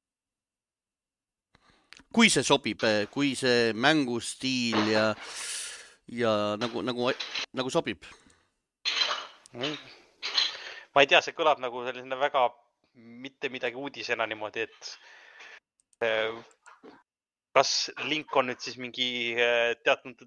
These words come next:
Speaker 2: eh, tähtis tegelane, kes nagu seeria üldse teeb või on ikkagi otseselt see, eh, mäng-, mängitavus ise, mis on nagu see seeria signatuur?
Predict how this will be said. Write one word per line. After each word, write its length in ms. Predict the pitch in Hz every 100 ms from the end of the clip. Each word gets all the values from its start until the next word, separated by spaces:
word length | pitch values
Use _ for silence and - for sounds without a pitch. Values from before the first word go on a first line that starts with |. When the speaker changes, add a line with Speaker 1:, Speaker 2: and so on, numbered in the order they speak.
| -
Speaker 2:
eh, 220 | 135 120
tähtis 320 | 135 - 131
tegelane, 400 | 143 127 113 110
kes 220 | 113 - - 123
nagu 260 | 113 110 113 117
seeria 340 | - 135 117
üldse 160 | 110 127
teeb 240 | 139 117
või 100 | 110
on 140 | 107 110
ikkagi 240 | 113 110
otseselt 400 | 113 113 120 104
see, 400 | - 110 107 104 - - - _ _ -
eh, 160 | 110 104
mäng-, 520 | 113 120 135 127 120
mängitavus 640 | 131 131 120 113 117 113
ise, 160 | 131 117
mis 200 | 104 98
on 120 | 107
nagu 240 | 101 107 104
see 120 | 104
seeria 520 | 120 110 107 107 104 101 _ - - _ _ -
signatuur? 680 | - 120 120 147 127 117